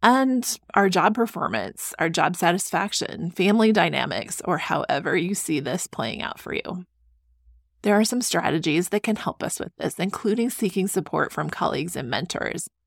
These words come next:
engaging in self-care activities, finding ways to advocate for positive changes in the workplace, as well as maintaining a sense of purpose and connection to the meaningful aspects.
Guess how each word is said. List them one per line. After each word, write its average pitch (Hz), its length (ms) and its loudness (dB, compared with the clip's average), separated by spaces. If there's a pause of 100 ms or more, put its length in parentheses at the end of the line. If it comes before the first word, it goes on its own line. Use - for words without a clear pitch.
(440)
engaging 180 440 6
in 196 120 4
self-care 170 640 0 (200)
activities, - 880 0
finding 185 580 2
ways 175 340 2
to - 220 -2
advocate 175 520 2
for 196 120 -6
positive 196 540 0
changes - 480 -4
in 113 100 -6
the 120 80 -4
workplace, - 640 -6 (640)
as 190 140 -2
well 214 200 8
as 233 120 4
maintaining 190 640 4
a 165 80 0
sense 170 340 0
of 165 120 -4
purpose - 640 -4
and 170 240 -2
connection 151 680 -2
to 165 160 -2
the 170 80 -2
meaningful 135 540 -6
aspects. - 520 -2